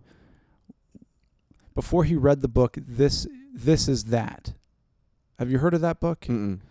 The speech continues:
Speaker 1: No, no, or You Are That.
Speaker 2: Mm-mm. Who wrote it?
Speaker 1: Uh, I got it on my phone, which is filming. Um, it's another, like, it's an-, it's another difficult name to pronounce for me.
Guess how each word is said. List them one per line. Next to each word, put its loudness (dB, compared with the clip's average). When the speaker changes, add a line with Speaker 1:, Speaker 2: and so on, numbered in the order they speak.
Speaker 1:
No, 4
no, 0
or 4
You 6
Are 2
That. -6
Speaker 2:
Mm-mm. -6
Who 8
wrote 10
it? -2
Speaker 1:
Uh, -4
I -10
got -6
it -2
on -2
my -4
phone, -4
which -6
is -14
filming. -2
Um, -4
it's 4
another, 8
like, -2
it's -6
an-, 2
it's -2
another 4
difficult 0
name 0
to -2
pronounce -4
for -6
me. -8